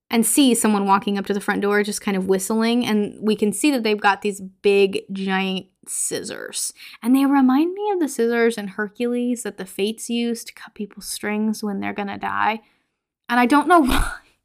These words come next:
but that's, every time I watch this movie,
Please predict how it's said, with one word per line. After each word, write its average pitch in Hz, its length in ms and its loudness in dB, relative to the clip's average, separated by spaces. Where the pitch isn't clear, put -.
but 240 340 0
that's, 415 300 -2
every 240 300 2
time 240 400 0
I - 80 -4
watch 202 240 -2
this 196 160 -6
movie, 202 400 -8